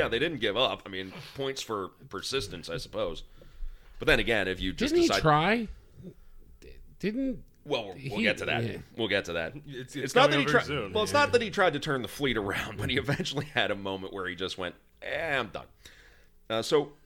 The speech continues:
Speaker 1: Rozosvensky had spent large parts of the voyage trying to get his gunners to learn to shoot in a way that approximated making the shells go straight, uh, and where you wanted them to go. But with ammunition having been so limited,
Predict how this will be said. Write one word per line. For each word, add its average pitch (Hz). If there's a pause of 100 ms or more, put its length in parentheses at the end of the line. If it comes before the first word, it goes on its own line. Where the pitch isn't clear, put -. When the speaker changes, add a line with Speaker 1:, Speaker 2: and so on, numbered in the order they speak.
(200)
Speaker 1:
Rozosvensky 202
had 120
spent 123
large 104
parts 104
of 101
the 90
voyage 87
trying 190
to 175
get 143
his 110
gunners 104
to 92
learn 98
to 90
shoot 143
in 110
a 98
way 95
that 85
approximated 95
making 82
the 80
shells 78
go 80
straight, 76 (840)
uh, 101 (180)
and 87 (160)
where 92
you 85
wanted 82
them 78
to 78
go. 82
But 95
with 104
ammunition 127
having 95
been 90
so -
limited, 151